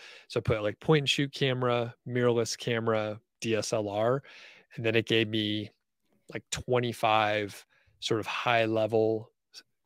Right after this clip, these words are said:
in air quotes, like, seed keywords. And for each one of those,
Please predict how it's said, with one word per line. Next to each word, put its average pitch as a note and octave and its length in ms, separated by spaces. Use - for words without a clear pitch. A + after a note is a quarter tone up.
in A#2 260
air A#2+ 180
quotes, A2+ 480
like, G#2+ 160
seed A#2+ 440
keywords. G#2 800
And G#2+ 640
for A#2+ 380
each D#3+ 260
one C3 220
of G2+ 100
those, G2+ 580